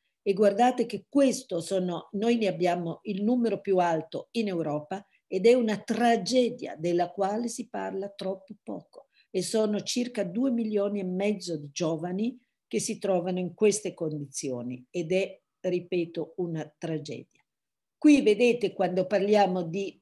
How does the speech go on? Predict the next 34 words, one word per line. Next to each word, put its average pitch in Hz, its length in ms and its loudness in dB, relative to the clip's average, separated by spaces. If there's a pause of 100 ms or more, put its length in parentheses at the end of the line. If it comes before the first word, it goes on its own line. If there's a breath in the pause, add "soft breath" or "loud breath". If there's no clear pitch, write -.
(140)
problemi 190 840 0 (400)
demografici 208 960 0
prima, 254 380 0
ma 180 160 -2
vi 185 160 2
ho 190 60 0
detto 202 340 2
c'è 208 140 -2
anche 196 260 0
il 175 60 -2
rischio 196 420 -4
economico. 147 840 -8 (260)
Se - 200 0
noi 254 280 4
abbiamo 196 420 2
una 180 180 -4
crescita 226 640 2
bassa, 196 800 -4
questa 208 300 2
è 160 60 0
l'Italia, 160 760 -4
questa 180 240 -6
è 151 60 -2
la 147 80 -4
Spagna, 165 600 -8 (440)
questo 220 440 4
è 180 40 0
il, 160 520 -2
il 147 1000 -4 (100)
Regno 170 320 -2
Unito, 165 560 -8 (280)
tutti 302 360 6
partiamo 202 640 2
qua 202 520 0